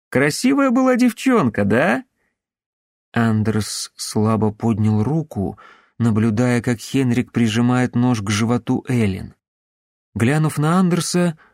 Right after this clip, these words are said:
он резко вдавил нож. Она не издала ни звука. Нож торчал из ее живота. Андерс кинул на нее взгляд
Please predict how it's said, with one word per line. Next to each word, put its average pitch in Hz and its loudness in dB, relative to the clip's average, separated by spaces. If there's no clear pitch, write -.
он 143 0
резко 165 0
вдавил 139 0
нож. 143 -2
Она 107 2
не 110 2
издала 107 0
ни 113 2
звука. 104 -4
Нож 113 0
торчал 127 -2
из 117 -2
ее 123 2
живота. 117 -4
Андерс 131 -2
кинул 143 0
на 131 0
нее 127 0
взгляд 131 -2